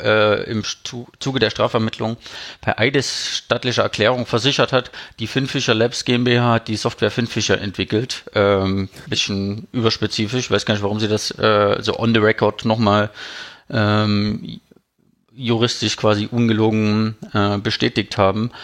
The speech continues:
Aber es geht dann gleich weiter mit, die Finfisher G M B H hat zu keinem Zeitpunkt die Software, äh, in die Türkei verkauft oder vertrieben. Äh, ist halt wirklich die Frage, die, die These ist, das wird in München entwickelt und die, und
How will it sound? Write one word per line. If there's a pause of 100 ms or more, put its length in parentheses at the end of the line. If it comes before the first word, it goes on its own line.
(240)
Aber
es
geht
dann
gleich
weiter
mit,
die
Finfisher
G
M
B
H
hat
zu
keinem
Zeitpunkt
die
Software,
äh,
in
die
Türkei
verkauft
oder
vertrieben. (560)
Äh,
ist
halt
wirklich
die
Frage, (240)
die, (160)
die
These
ist,
das
wird
in
München
entwickelt (520)
und
die, (220)
und